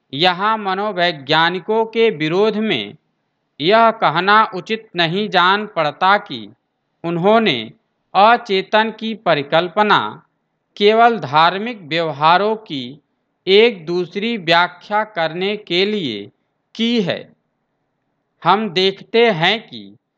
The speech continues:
सामान्य मनोविज्ञान में अचेतन दिनों दिन प्रसिद्ध हो रहा है और इसकी क्रियाएं व्यवहारों में ठीक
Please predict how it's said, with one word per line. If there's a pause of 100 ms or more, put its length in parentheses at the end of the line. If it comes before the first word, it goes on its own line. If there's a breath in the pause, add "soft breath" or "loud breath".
(180)
सामान्य
मनोविज्ञान
में (400)
अचेतन (520)
दिनों
दिन
प्रसिद्ध
हो
रहा
है (580)
और (280)
इसकी
क्रियाएं (420)
व्यवहारों
में
ठीक